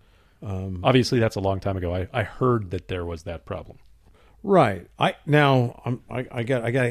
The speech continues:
Speaker 1: I guess I have a tertiary
Speaker 2: Okay.
Speaker 1: problem.
Speaker 2: You almost said it perfect.
Speaker 1: Tertiary?
Speaker 2: Tertiary.
Speaker 1: Tertiary.
Speaker 2: Yeah.
Speaker 1: Um, I got a hairy
Speaker 2: Maybe
Speaker 1: old
Speaker 2: I'm saying it
Speaker 1: tertiary
Speaker 2: wrong.
Speaker 1: problem. I don't, I don't like worship leaders and, you know,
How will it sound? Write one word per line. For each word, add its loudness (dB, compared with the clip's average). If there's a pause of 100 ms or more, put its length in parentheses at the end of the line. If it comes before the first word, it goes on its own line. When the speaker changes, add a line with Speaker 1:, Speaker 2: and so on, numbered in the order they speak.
Speaker 1:
I -2
guess 0
I 0
have -2
a -10
tertiary -4 (380)
Speaker 2:
Okay. 0 (300)
Speaker 1:
problem. 0
Speaker 2:
You 0
almost -2
said -2
it -14
perfect. -6 (180)
Speaker 1:
Tertiary? 0 (360)
Speaker 2:
Tertiary. -6 (260)
Speaker 1:
Tertiary. -2 (120)
Speaker 2:
Yeah. -12 (540)
Speaker 1:
Um, 0
I 0
got 2
a -8
hairy 4
Speaker 2:
Maybe 6
Speaker 1:
old 4
Speaker 2:
I'm 0
saying 8
it 4
Speaker 1:
tertiary 2
Speaker 2:
wrong. -10
Speaker 1:
problem. -6 (1000)
I 4
don't, 0
I 2
don't 2
like 0
worship -2
leaders 2
and, 0
you 2
know, 0